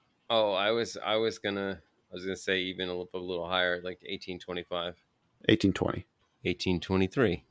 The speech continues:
Speaker 2: No.
Speaker 1: Damn it. Fine. <laughs> Eighteen twenty.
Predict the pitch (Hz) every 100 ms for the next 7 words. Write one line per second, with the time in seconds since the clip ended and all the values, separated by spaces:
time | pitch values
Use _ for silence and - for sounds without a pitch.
0 | _ - 120 98 - _ - 196 185 113
1 | - - _ _ - - 101 80 80 -
2 | - 101 - 82 - 80 78